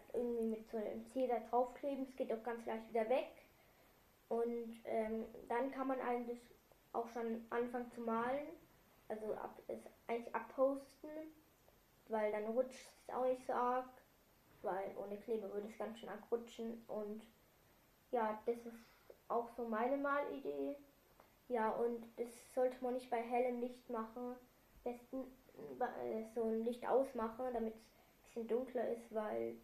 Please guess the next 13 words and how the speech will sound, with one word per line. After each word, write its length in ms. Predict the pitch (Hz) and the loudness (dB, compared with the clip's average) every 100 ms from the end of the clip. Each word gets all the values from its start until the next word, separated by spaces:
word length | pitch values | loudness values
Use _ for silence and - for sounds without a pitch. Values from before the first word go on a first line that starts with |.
| - | -2
das 160 | 214 214 - - - | -2 -2 -16 -20 -14
sieht 160 | 247 226 | -10 0
man 100 | 226 | 0
dann 160 | 208 | 2
nicht 160 | 208 - | -2 -6
so 60 | 220 | -6
gut, 240 | 226 220 | -4 -4
wenn 240 | 214 202 202 - - - - | -4 -6 -10 -18 -20 -20 -20
das 160 | - - | -18 -4
Licht 280 | 240 - | -4 -2
an 160 | - 202 | -4 -2
ist. 240 | 202 202 - - - - - - - - - | -4 -8 -16 -20 -20 -20 -20 -20 -20 -20 -2
Weil 460 | 214 196 196 196 | 0 2 0 -4